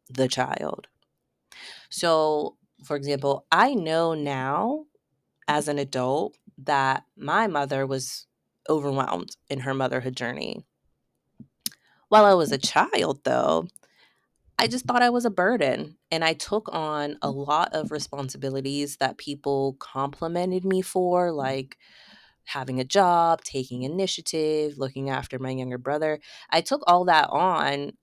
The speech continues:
to relieve my mother of a burden that had nothing to do with me, but everything to do with her motherhood experience,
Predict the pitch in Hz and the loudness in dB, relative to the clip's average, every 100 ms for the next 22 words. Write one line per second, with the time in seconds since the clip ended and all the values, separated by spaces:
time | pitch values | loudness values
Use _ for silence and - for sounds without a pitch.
0 | _ - 156 160 147 165 196 170 151 143 | _ -8 -4 -2 -2 -2 -2 -2 -2 -4
1 | 139 147 175 170 135 131 131 143 139 139 | -2 0 0 0 0 0 -2 -2 -2 -4
2 | - 151 165 202 156 131 139 139 _ - | -4 -2 0 2 0 -4 -6 -12 _ -6
3 | 180 180 190 170 170 185 247 214 - - | -6 -4 -4 -2 -4 -4 -6 -6 -8 -4
4 | 202 143 - 120 - 143 _ _ _ _ | -2 -2 -6 -16 -16 -20 _ _ _ _
5 | _ _ _ _ _ - - 185 - _ | _ _ _ _ _ -14 -4 -4 -4 _
6 | 196 254 262 220 180 165 147 139 143 139 | -2 -2 0 -4 -4 -6 -8 -8 -4 0
7 | 135 139 143 - - - _ 147 143 143 | 0 0 -4 -16 -20 -20 _ -2 2 2
8 | 139 - 139 135 131 131 131 131 127 - | 0 -6 -4 -2 -2 -2 -4 -6 -6 -8
9 | 135 123 - - 80 143 | -8 -8 -8 -10 -10 -12